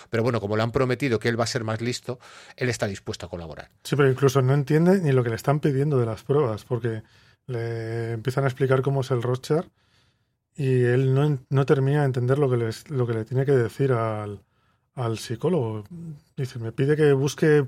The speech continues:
Speaker 2: cuadros dentro de las manchas". y está nubilado, eh, no encuentro un cuadro dentro de las manchas.
Speaker 1: Es, es que son manchas.
Speaker 2: No, claro, es que son manchas. No, no entiende que lo que tiene que decir es a lo que a él le, a él, a lo, a lo que él le recuerda.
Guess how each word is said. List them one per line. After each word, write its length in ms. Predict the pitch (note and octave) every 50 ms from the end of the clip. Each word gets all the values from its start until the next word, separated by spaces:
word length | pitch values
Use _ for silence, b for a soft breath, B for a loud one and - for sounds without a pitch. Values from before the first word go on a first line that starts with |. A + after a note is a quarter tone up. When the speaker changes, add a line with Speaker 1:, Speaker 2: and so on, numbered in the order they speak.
| C3 _
Speaker 2:
cuadros 400 | - C#3+ C#3 D3+ D#3+ D#3 C#3+ B2+
dentro 260 | D3 D3 C#3+ D3+ D3+ D3
de 60 | C3+
las 160 | B2 A#2 A2
manchas". 400 | C3+ D3+ D#3+ - - B2 A2+ B B B B B B B B _
y 60 | - B2+
está 240 | A#2+ - - C#3 C3+ C#3+
nubilado, 560 | D3 D3 D3 C3+ C#3 C3+ C#3+ E3 E3 D3 C3+ C3
eh, 60 | B2+
no 200 | C#3 D3+ C#3 C3+
encuentro 360 | C#3 C3+ D3+ D3+ D#3+ D#3 D3
un 80 | C#3 B2+
cuadro 300 | C#3+ D3 D#3 D3 C3+ C3
dentro 220 | B2+ B2+ B2+ C3
de 60 | B2
las 120 | A#2 A2+ A#2
manchas. 240 | C3+ E3 A2+ G#2+
Speaker 1:
Es, 40 | A#2 A2+
es 60 | -
que 80 | C3+
son 160 | B2 C#3 D#3 D#3
manchas. 560 | C#3 B2+ C#3+ E3+ - - C3+ E3 E3+ - -
Speaker 2:
No, 80 | B B B B B B B B B
claro, 280 | B - C3+ C#3+ D#3 C#3+
es 60 | B2 -
que 60 | -
son 140 | - C#3 C3+
manchas. 220 | D3 E3 E3 C#3+
No, 180 | B2+ C#3 D#3 D#3+
no 120 | C#3 D3
entiende 360 | D3+ D3+ D#3 D#3+ E3+ F3+ E3
que 80 | C#3 C#3+
lo 80 | C3
que 100 | B2 B2+
tiene 200 | B2 C#3+ C3+ C#3+
que 60 | C#3 C#3
decir 380 | C#3 C#3 B2+ A#2+ - D3+ D3
es 220 | D3 D3+ D#3 - b b b b b
a 80 | - C3+
lo 120 | A#2+ A#2
que 100 | A#2 A#2
a 280 | A#2 A#2+ A#2+ A#2+ A#2 B2
él 160 | B2+ C3+ C#3+
le, 540 | D3 C#3+ C#3 C3 C3 B2+ B2 A#2+ A#2+ C3 -
a 100 | - C3
él, 180 | B2 A#2+ A#2 C3
a 60 | B2+ A#2
lo, 240 | A2+ A#2 A2+ A2 -
a 60 | C3
lo 100 | A#2 A#2
que 80 | G#2+ G#2+
él 140 | A2+ B2
le 80 | C3+ C#3
recuerda. 460 | B2+ A#2+ - C3+ C3+ D3+ C#3 B2 -